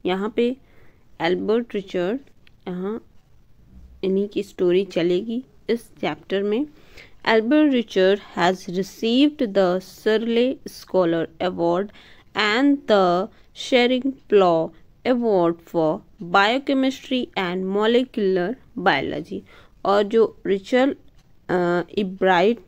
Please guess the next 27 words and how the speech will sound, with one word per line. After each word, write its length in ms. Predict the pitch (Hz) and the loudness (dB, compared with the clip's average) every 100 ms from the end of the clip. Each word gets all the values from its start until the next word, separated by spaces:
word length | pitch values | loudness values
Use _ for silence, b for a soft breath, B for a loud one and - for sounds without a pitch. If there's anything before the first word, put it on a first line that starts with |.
| - | -4
थे, 220 | 190 208 - - - - - - - - _ _ _ - - - | -2 -2 -6 -18 -20 -20 -20 -20 -20 -20 _ _ _ -20 -20 -10
सॉरी, 360 | - 208 196 311 b b b - | -2 0 0 -2 b b b 2
रिचर्ड 420 | 196 - 208 294 - - - | 2 2 2 2 -4 -4 0
इब्राइट 580 | 196 190 196 180 202 - | 0 4 4 4 2 0
has 320 | - 202 226 | -4 -2 -2
received 720 | 196 196 190 - 226 262 269 | 0 -2 -2 -6 0 2 0
the 260 | 262 226 233 | 0 -2 -2
Shirley 480 | - 202 190 185 | 0 0 4 2
Award, 260 | 151 - - | 0 -4 -6
उन्होंने 340 | 196 208 226 | -4 -2 -2
शर्ले 420 | 240 214 196 226 233 | -2 -2 0 0 -2
अवार्ड 420 | 214 214 226 233 | 0 0 0 0
पाया, 460 | 220 202 208 240 277 b b b - | 0 0 0 -4 -8 b b b -20
स्कॉलर 440 | - 202 202 220 | -4 2 4 4
अवार्ड 300 | 220 214 214 | 4 2 0
पाया 380 | 220 214 208 226 - 185 | 0 -2 0 -2 -2 0
and 280 | 214 262 254 | 2 2 2
the 160 | 233 | 0
Shering 540 | 233 - 226 220 240 247 | 0 -2 0 2 0 -2
Plough 440 | - 220 208 - | 0 0 0 -2
Award 360 | 185 185 196 214 - | -2 2 0 0 0
पाया 300 | 208 214 233 | 0 0 -2
for 220 | - 202 | -2 -4
bio-, 380 | 185 180 170 160 | -2 0 0 0
बायोकेमिस्ट्री 840 | 180 170 208 - 202 190 - 208 | 0 2 0 0 -2 -2 -4 -4
के 120 | - | -2
लिए 280 | 214 220 220 | 0 0 -2